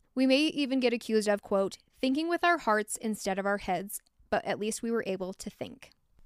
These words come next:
Snaps for Kathy. Seriously? An icon. The reaction to this email was mixed.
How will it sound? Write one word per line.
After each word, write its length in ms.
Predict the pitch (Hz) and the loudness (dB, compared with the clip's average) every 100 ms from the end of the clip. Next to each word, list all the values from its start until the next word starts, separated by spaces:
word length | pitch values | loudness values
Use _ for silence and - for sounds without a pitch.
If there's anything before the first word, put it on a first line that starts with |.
| - - - | -20 -18 -8
Snaps 400 | - 240 - - | 0 0 0 -4
for 120 | 226 | -4
Kathy. 380 | 196 175 - - _ | -4 -4 -8 -18 _
Seriously? 600 | - - 202 - 240 277 _ _ _ _ _ _ - | -6 -2 0 0 -2 -2 _ _ _ _ _ _ -6
An 100 | 220 | -2
icon. 460 | 196 202 185 185 - _ _ _ _ - _ _ | -4 -4 -10 -12 -16 _ _ _ _ -20 _ _
The 80 | 254 | -4
reaction 480 | 269 285 311 330 330 | 0 0 -2 -6 -6
to 80 | 233 | -4
this 180 | 233 | -4
email 360 | - 208 196 196 | -4 -6 -6 -6
was 340 | 190 190 190 | -8 -8 -10
mixed. 680 | 202 190 - - - - - | -12 -10 -12 -12 -10 -10 -12